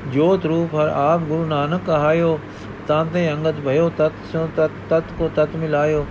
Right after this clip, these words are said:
ਅੰਗਦ ਕਿਰਪਾ ਧਾਰ ਅਮਰ ਸਤਿਗੁਰ ਥਿਰ ਕੀਓ, ਅਮਰਦਾਸ ਅੰਮ੍ਰਿਤ ਛਤਰ ਗੁਰੂ ਰਾਮੇ ਦੀਓ। ਗੁਰੂ ਰਾਮਦਾਸ ਦਰਸ਼ਨ ਪਰਸ ਕਹਿ ਮਥੁਰਾ ਅੰਮ੍ਰਿਤ ਬਯਾਨ,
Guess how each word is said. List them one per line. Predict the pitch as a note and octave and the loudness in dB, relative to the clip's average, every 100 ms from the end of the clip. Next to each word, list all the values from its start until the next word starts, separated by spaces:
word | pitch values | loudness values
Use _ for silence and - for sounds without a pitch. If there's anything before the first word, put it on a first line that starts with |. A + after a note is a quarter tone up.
| - - - - - | -6 -8 -12 -8 -4
ਅੰਗਦ | D#3+ F#3+ E3+ | 0 0 0
ਕਿਰਪਾ | E3 D#3+ E3+ D#3+ | -2 -2 0 0
ਧਾਰ | C3+ D3 D#3+ D3+ | 2 2 2 0
ਅਮਰ | D#3+ D#3 | -4 -4
ਸਤਿਗੁਰ | D#3 C#3 D3 F3 D#3+ | -4 -4 -4 -4 -4
ਥਿਰ | D3+ C#3+ | -6 -4
ਕੀਓ, | D3 D3+ C#3+ - - - - C#3+ | 0 0 0 -4 -14 -14 -8 -4
ਅਮਰਦਾਸ | D#3+ F3+ D#3 D3+ D3+ D3 | 0 0 4 4 4 0
ਅੰਮ੍ਰਿਤ | C#3+ D#3 E3+ - | -2 -2 -2 0
ਛਤਰ | D3 D3+ C3+ | -2 -2 -4
ਗੁਰੂ | D3 C#3+ | -2 0
ਰਾਮੇ | C3 C3+ E3+ | 0 0 -2
ਦੀਓ। | C#3+ C#3+ D3 C3+ C3 - - - - | -2 0 0 0 -4 -12 -14 -12 -4
ਗੁਰੂ | D3+ D#3 | 0 2
ਰਾਮਦਾਸ | C#3+ F3+ E3+ D#3+ E3 | 2 2 4 4 4
ਦਰਸ਼ਨ | D3+ D3+ D3+ F3+ E3 | 2 0 0 -2 0
ਪਰਸ | E3+ D#3+ - | 0 0 0
ਕਹਿ | E3+ F3+ | 0 0
ਮਥੁਰਾ | D#3+ C#3 D#3+ D#3+ | -2 -2 -2 -2
ਅੰਮ੍ਰਿਤ | C3+ C#3 D#3+ | -4 -4 -4
ਬਯਾਨ, | D3+ E3+ F#3+ G3+ | -2 0 2 0